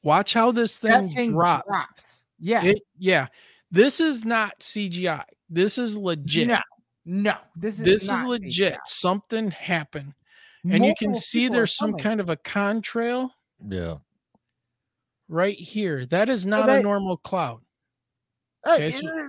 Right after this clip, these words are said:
Speaker 2: that, that, that could be from a normal airliner, though, right? Like, couldn't it?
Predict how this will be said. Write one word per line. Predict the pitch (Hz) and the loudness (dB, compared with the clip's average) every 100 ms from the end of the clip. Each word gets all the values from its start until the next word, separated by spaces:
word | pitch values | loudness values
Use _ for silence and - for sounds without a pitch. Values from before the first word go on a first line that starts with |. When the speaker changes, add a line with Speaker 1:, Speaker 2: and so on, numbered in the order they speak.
| - | -2
Speaker 2:
that, | 269 330 233 | 8 8 10
that, | 302 208 208 269 | 6 6 -2 4
that | 285 277 | 4 6
could | - 214 | 0 0
be | 220 | 0
from | 196 202 | -2 -4
a | 185 | -2
normal | 180 175 170 | 0 0 -2
airliner, | 143 147 147 147 151 147 | -2 -4 -4 -4 -6 -6
though, | 160 202 | -6 -6
right? | 185 214 262 | -6 -6 -6
Like, | - 214 208 | -10 -10 -10
couldn't | 208 214 226 | -6 -6 -6
it? | 233 | -12